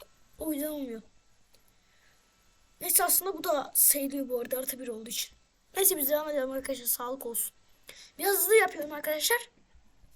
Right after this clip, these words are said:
Çünkü yani saat gecenin onu ve annem uyumamı istiyor. O yüzden biraz hızlı yapacağım. Öyle düşünerek yapma şansım yok. Zaten olsaydı düş-, tabii ki düşünerek yapardım.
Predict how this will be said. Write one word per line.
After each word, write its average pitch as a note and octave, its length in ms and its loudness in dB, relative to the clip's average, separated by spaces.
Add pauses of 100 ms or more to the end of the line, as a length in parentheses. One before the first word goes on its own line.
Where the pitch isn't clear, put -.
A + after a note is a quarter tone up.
(380)
Çünkü D#4+ 280 0
yani D#4 280 -2 (320)
saat - 520 6 (480)
gecenin D#4+ 340 -2
onu F4+ 260 -8
ve F#4+ 60 2
annem D#4+ 420 -2
uyumamı D#4 340 -2
istiyor. D#4+ 400 2 (720)
O D#4+ 140 -6
yüzden E4+ 280 -2
biraz D#4 160 -2
hızlı C4+ 540 -2 (120)
yapacağım. G4 440 -4 (800)
Öyle C#4+ 240 -2
düşünerek C4+ 500 -6
yapma C#4 360 -6 (360)
şansım C4 460 0
yok. B3 140 -4
Zaten C4+ 200 -2
olsaydı F4+ 680 0 (320)
düş-, - 180 -6
tabii D4 260 0
ki B3+ 140 -10
düşünerek B3 460 -6
yapardım. - 400 -16